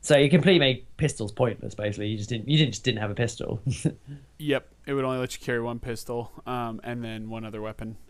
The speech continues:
Speaker 2: Um, but, uh, so yeah, so there were some de-, uh, again, it's not, it's not a, a completely underrated game, although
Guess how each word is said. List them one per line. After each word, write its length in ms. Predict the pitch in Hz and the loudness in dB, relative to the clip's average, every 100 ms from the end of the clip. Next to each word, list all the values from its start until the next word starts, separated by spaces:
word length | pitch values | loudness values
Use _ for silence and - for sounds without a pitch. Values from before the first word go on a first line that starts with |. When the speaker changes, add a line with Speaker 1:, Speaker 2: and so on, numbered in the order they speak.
| - | -12
Speaker 2:
Um, 480 | 117 113 110 113 113 - - - - - - - - - - - - 127 | -8 -6 -6 -8 -10 -16 -20 -20 -20 -20 -20 -20 -20 -20 -20 -20 -18 -4
but, 320 | 135 123 - | -2 -2 -2
uh, 300 | 127 123 120 107 - - - - | 0 0 0 -4 -14 -20 -20 -16
so 120 | - 233 | -2 6
yeah, 160 | 196 | 6
so 160 | - 240 | 6 4
there 160 | 247 | 4
were 240 | 233 247 233 | 6 6 6
some 380 | - 185 160 139 | 8 6 6 2
de-, 280 | 143 143 - 147 147 139 | 0 0 0 0 0 2
uh, 40 | |
again, 280 | 165 139 123 | 4 2 2
it's 220 | 147 - | -2 2
not, 300 | 175 165 - | 6 6 6
it's 160 | 160 190 | 2 4
not 160 | 180 | 8
a, 260 | 156 - 139 | 8 6 2
a 60 | 135 | 2
completely 480 | 147 - 180 156 | -4 -2 0 2
underrated 340 | 147 135 135 135 | 2 2 0 0
game, 160 | 135 139 | -2 2
although 340 | 156 160 | 6 6